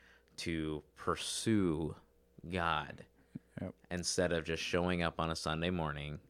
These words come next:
Speaker 1: or a Wednesday night. Get involved with discipling.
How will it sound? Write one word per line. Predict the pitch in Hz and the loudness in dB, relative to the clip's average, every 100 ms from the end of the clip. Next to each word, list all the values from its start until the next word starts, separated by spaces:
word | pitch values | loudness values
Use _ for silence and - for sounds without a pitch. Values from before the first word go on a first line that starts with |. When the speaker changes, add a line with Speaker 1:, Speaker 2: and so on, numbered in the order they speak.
| _ - _ _ | _ -20 _ _
Speaker 1:
or | 80 73 | -4 -2
a | |
Wednesday | 64 76 - 76 | -2 -4 -4 -4
night. | 67 - - - - - _ _ _ _ - - 87 | -4 -8 -16 -20 -20 -20 _ _ _ _ -20 -16 -2
Get | 85 87 | 2 4
involved | 92 82 71 57 - - - - - - - _ _ _ - | 2 2 -2 -4 -12 -20 -20 -20 -20 -20 -20 _ _ _ -4
with | 78 | -4
discipling. | - - - - - - | -2 -4 -4 -8 -16 -16